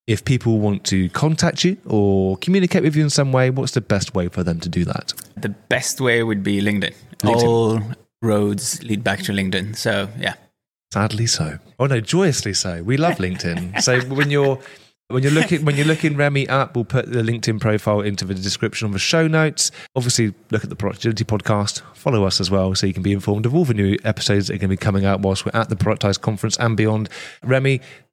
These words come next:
Speaker 1: thank you so much for coming on. And everyone, thank you very much for listening. We'll be back again soon.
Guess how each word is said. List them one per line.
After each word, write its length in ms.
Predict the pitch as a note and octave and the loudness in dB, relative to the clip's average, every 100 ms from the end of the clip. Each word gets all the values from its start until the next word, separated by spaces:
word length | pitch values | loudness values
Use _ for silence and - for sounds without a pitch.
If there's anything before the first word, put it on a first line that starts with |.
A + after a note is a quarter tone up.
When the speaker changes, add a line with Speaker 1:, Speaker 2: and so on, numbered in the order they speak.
| _ | _
Speaker 1:
thank 140 | D#3 C3 | -2 0
you 40 | |
so 80 | A2+ | 0
much 120 | F#2+ | 0
for 40 | - | 0
coming 180 | F2+ F#2+ | 2 4
on. 260 | F#2 F2+ | 2 0
And 160 | F2+ F#2 | -2 0
everyone, 300 | G#2 F#2+ G2 | 0 0 -2
thank 240 | - B2 | 0 -2
you 80 | B2+ | 0
very 200 | A#2+ B2+ | 0 2
much 160 | C3 A#2+ | 2 2
for 80 | C3 | 0
listening. 280 | C#3 G2 F2 | 0 -2 -2
We'll 100 | G2 | 0
be 60 | |
back 200 | G2 A2+ | 0 0
again 220 | A#2+ A#2 A#2+ | -2 0 0
soon. 340 | - C3+ D#2+ | 0 0 -2